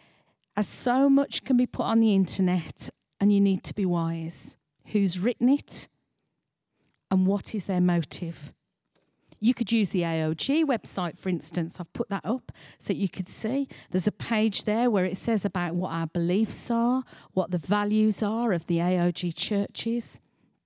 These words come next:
Trusted organisations, go to those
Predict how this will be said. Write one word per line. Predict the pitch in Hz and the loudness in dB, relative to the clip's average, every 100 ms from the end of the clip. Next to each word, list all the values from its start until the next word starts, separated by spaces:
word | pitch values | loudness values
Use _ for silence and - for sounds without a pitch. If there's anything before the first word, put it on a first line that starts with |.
| _ _ _ _ _ _ _ _ - - - - | _ _ _ _ _ _ _ _ -20 -20 -20 -6
Trusted | - - 269 - - 262 240 - | -4 -2 -2 -4 -2 0 0 2
organisations, | 214 202 202 202 208 190 190 180 - 165 160 165 - | 0 0 -2 0 0 0 0 0 0 -2 -4 -6 -8
go | - 240 | -4 -2
to | 240 254 | -2 -2
those | 214 185 170 160 - - | 0 0 -2 -6 -10 -14